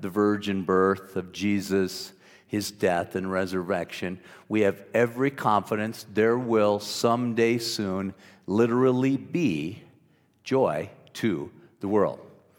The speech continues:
But yet it's very obvious this is not yet the case. Our nation, the entire world,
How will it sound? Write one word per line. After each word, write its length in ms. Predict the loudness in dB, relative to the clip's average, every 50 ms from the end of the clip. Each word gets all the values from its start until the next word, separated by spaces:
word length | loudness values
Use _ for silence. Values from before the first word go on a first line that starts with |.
| _ _ _ _ _ _ _ _ _ -6 -2
But 160 | -2 -2 2
yet 180 | 2 2 2 2
it's 140 | 0 0
very 240 | 2 4 4 6 6
obvious 480 | 6 4 4 4 2 2 2 0 0 -2
this 240 | -2 -2 0 0 0
is 160 | 0 0 2
not 320 | 2 2 2 2 0 -2
yet 240 | -2 -2 0 -2 -4
the 40 | -6
case. 460 | -2 0 0 2 2 0 -2 -6 -10 -16 -18 -18 -8 0 4
Our 140 | 4 6 6
nation, 600 | 6 4 4 4 2 0 0 0 0 0 -4 -8 -14 -20 -20 -20 -6 -2
the 120 | -2 0
entire 440 | 0 -2 -2 -2 -2 0 2 0 0
world, 560 | 2 2 4 6 6 6 6 4 2 -2 -10